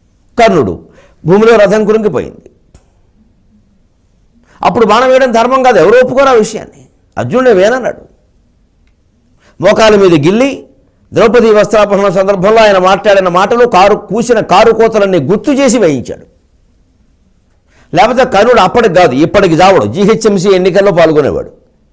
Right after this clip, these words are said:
రావణాసురుడికి, హిరణ్యకశ్యపుడికి ఉండేటువంటి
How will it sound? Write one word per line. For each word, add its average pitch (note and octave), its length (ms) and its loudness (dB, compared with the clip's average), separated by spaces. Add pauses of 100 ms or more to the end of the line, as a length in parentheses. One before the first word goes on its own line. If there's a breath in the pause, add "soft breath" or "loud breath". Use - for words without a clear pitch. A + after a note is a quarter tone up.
(140)
రావణాసురుడికి, G#3+ 920 0 (360 loud breath)
హిరణ్యకశ్యపుడికి G3+ 840 0 (120)
ఉండేటువంటి F#3+ 600 -2